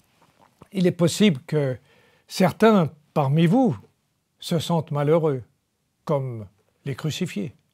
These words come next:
C'est bien sûr un mot fort, crucifié, trop fort probablement.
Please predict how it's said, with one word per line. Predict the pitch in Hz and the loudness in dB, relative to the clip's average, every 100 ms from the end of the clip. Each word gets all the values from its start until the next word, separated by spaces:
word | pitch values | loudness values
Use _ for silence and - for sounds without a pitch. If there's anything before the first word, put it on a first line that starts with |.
| _ _ _ _ | _ _ _ _
C'est | - 165 | -4 0
bien | 165 | 2
sûr | 165 196 160 | 2 2 0
un | 147 | -2
mot | 139 143 | -2 -2
fort, | 135 196 180 107 | -2 -2 -2 -4
crucifié, | - 139 - 135 - 120 104 104 - _ _ | -12 -14 -12 -14 -12 -12 -12 -16 -20 _ _
trop | - 156 | -8 -6
fort | - 151 98 | -4 -6 -8
probablement. | - 113 117 113 131 135 | -14 -12 -10 -10 -10 -10